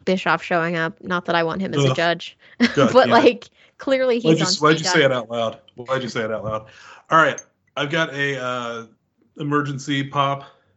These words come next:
Speaker 2: I've got a Chimay Doré, which is an ale brewed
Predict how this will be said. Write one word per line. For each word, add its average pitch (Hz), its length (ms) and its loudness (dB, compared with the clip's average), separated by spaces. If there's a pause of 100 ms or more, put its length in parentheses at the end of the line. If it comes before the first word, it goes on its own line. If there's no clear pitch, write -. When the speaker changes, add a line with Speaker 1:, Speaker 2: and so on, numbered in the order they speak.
(840)
Speaker 2:
I've 107 100 -14
got 117 140 -6
a 110 300 -4
Chimay 139 560 -2
Doré, 190 600 4 (1400)
which 107 140 -14
is 113 60 -8
an 113 140 -10
ale 123 400 -4
brewed 104 680 -6